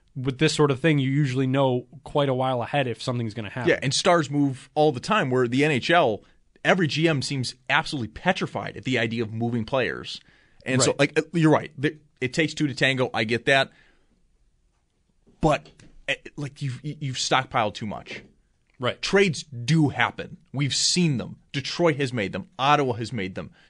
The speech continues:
Speaker 2: Two of your kind of rivals in, in, in, in the
Speaker 1: Vancouver made a
Speaker 2: rising,
Speaker 1: big one.
Speaker 2: yeah,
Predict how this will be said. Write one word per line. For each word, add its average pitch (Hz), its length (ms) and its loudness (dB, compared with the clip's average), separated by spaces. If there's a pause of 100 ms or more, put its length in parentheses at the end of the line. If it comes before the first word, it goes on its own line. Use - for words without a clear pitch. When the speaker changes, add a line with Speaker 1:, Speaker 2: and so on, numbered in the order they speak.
Speaker 2:
Two 160 180 2
of 151 120 2
your 135 180 0
kind 143 220 -2
of 123 120 -8
rivals 120 480 2
in, 123 120 -6
in, 127 60 2
in, 143 80 4
in 139 40 -2
the 131 80 -2
Speaker 1:
Vancouver 165 460 6
made 127 200 4
a 120 40 2
Speaker 2:
rising, 131 160 -4
Speaker 1:
big 185 300 -2
one. 131 60 -2
Speaker 2:
yeah, 143 180 2